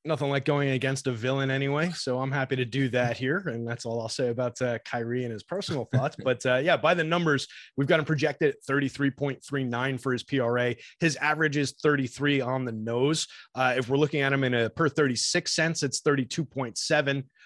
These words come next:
Speaker 1: Uh, so, 'cause he's playing, uh, thirty-six point four minutes a night. So that actually makes sense. I probably could have gotten away from the Department of Redundancy department there.
Speaker 2: Yes.
Speaker 1: Um,
Speaker 2: <laughs> I love it.
Speaker 1: but yeah, but, uh, it is a, uh, yeah, it's definitely a spot where I think he would have to come out and score thirty real life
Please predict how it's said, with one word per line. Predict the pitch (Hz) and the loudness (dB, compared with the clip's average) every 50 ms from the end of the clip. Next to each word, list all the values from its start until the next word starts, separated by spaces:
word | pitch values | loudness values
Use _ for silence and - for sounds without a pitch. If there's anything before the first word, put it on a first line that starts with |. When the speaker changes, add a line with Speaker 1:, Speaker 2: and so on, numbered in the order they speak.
| - _ - | -20 _ -4
Speaker 1:
Uh, | 104 117 117 110 | -2 0 0 0
so, | - - 139 107 | 0 -2 -2 0
'cause | - 139 110 | 0 -2 -2
he's | 117 113 | -4 -4
playing, | - 143 139 127 120 117 120 | -2 0 0 0 0 -2 -2
uh, | 123 113 110 104 - | -2 -2 -2 -2 -2
thirty-six | 135 131 120 113 - 131 117 - | -2 -2 -2 -2 -4 -6 -6 -4
point | - 123 107 - | -4 -6 -4 -4
four | - 127 117 | -4 -4 -4
minutes | 113 110 104 95 - | -4 -4 -6 -8 -8
a | 104 | -6
night. | 104 123 120 110 98 | -4 -2 -2 -2 -4
So | - 110 | -4 -6
that | 101 113 117 107 | -6 -6 -6 -8
actually | 101 101 - 101 98 | -8 -10 -10 -12 -12
makes | 95 95 92 - - | -10 -10 -12 -10 -10
sense. | 110 120 156 - | -10 -10 -10 -12
I | - | -12
probably | - - 107 95 95 95 98 - _ _ _ _ | -12 -12 -10 -10 -10 -12 -14 -14 _ _ _ _
could | - 120 104 | -8 -6 -6
have | 101 92 85 107 _ - 123 | -6 -8 -12 -14 _ -14 -8
gotten | 110 127 120 104 113 | -6 -6 -4 -4 -2
away | 117 120 117 | 0 0 0
from | - - 117 | 0 -4 -8
the | 113 110 92 95 95 - | -8 -8 -10 -12 -12 -12
Department | 120 98 - 127 - 104 117 113 | -10 -8 -6 -8 -8 -8 -10 -10
of | 104 98 | -10 -8
Redundancy | 107 101 147 160 147 127 113 - 120 | -4 -2 -2 0 -2 -2 -4 -6 -8
department | 110 90 - 110 104 95 98 92 - | -8 -8 -8 -10 -10 -10 -12 -8 -4
there. | 117 123 139 | -2 -2 -2
Speaker 2:
Yes. | - 92 87 80 90 95 101 101 104 | 0 -2 -4 -4 -4 -2 -2 0 2
Speaker 1:
Um, | 120 131 135 131 131 131 131 131 127 120 - - - - - 117 - - - | 4 4 6 6 4 4 2 0 -4 -6 -10 -12 -12 -10 -10 -10 -10 0 2
Speaker 2:
<laughs> | 139 131 135 - | 2 2 2 2
I | - 110 | 2 2
love | 98 98 98 92 92 92 90 113 | 4 4 4 4 4 4 4 4
it. | - | 2
Speaker 1:
but | 131 127 - - - _ _ _ | 2 2 -2 -8 -20 _ _ _
yeah, | - 127 117 110 127 - - - | 0 2 2 2 -2 -6 -6 0
but, | - 139 131 127 - | 2 2 2 2 2
uh, | 139 131 127 123 123 120 - - - - - - _ - | 4 4 4 4 2 0 -2 -8 -16 -18 -18 -6 _ 2
it | 160 170 | 6 8
is | 175 185 190 175 160 180 | 8 8 8 8 6 4
a, | 175 170 160 156 160 | 4 6 6 6 6
uh, | 156 160 165 165 - - | 8 8 8 6 4 4
yeah, | 180 190 131 110 | 2 2 2 2
it's | 135 135 - | 2 0 2
definitely | - 202 196 170 190 185 | 2 2 4 4 4 2
a | 175 165 | 2 2
spot | - 190 180 - - | 4 2 2 2 4
where | 156 156 151 | 4 4 4
I | 147 147 139 | 4 4 4
think | 151 156 135 | 2 0 0
he | - 160 | 2 2
would | 151 143 135 | 2 4 2
have | 139 131 - | 2 0 -2
to | 135 | -4
come | - - 143 131 | -2 -2 0 0
out | 127 123 110 | 0 -2 -4
and | 113 | -8
score | - - 139 123 113 | -4 -2 -2 -2 0
thirty | - 131 127 123 117 | 0 0 2 2 2
real | 113 117 113 107 | 0 0 0 0
life | 107 101 - | 0 -2 -4